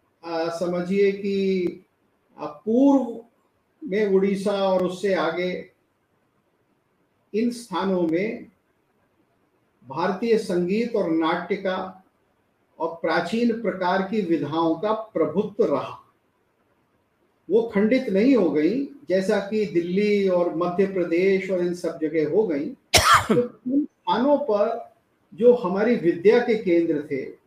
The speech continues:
जितने विश्वविद्यालय थे और जितने मंदिर थे, वो सब लगभग विनष्ट हो गए। आप ये देखिए कि तेरहवीं शताब्दी से वो विनाश शुरू हुआ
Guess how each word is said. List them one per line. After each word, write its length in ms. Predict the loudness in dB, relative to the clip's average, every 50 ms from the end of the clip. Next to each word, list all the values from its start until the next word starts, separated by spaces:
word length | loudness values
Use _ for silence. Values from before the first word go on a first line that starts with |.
| _ -6
जितने 300 | -6 -6 -4 -4 -4 -2
विश्वविद्यालय 800 | 0 -2 -2 -2 -4 -6 -6 -4 -2 -2 -2 -2 0 -2 -2 -4 -4 -6
थे 220 | -6 -6 -8 -10 _ _ _ _ _ _ -8
और 140 | -8 -6 -4
जितने 340 | -4 -6 -4 -2 -2 0 0
मंदिर 540 | 0 0 -2 -2 0 0 0 0 -2 -4 -6
थे, 340 | -6 -6 -6 -8 -12 _ _ _ _ _ _ -10 -4
वो 120 | -4 -4
सब 300 | 0 2 2 2 2 2 2
लगभग 320 | 2 2 4 4 2 2
विनष्ट 500 | 4 2 2 4 4 2 0 -2 -2 0
हो 120 | 0 0 2
गए। 260 | 0 -2 -2 -4 -8 -14 _ _ _ _ _ _ _ _ _ _ _ _ -10 -8
आप 220 | -8 -6 -2 0
ये 80 | 0 0
देखिए 360 | 2 0 -2 0 0 -2 0
कि 140 | 0 -4 -4
तेरहवीं 460 | -2 0 0 2 2 2 2 0 -2
शताब्दी 580 | -2 -4 -4 -2 -2 -2 -2 -4 -4 -4 -4
से 160 | 0 0 0 2
वो 140 | 2 0
विनाश 380 | 0 0 0 2 2 0 0 -2
शुरू 320 | -6 -6 -4 -2 -2 -2
हुआ 460 | -2 -2 -2 0 0 -2 -2 -8 -14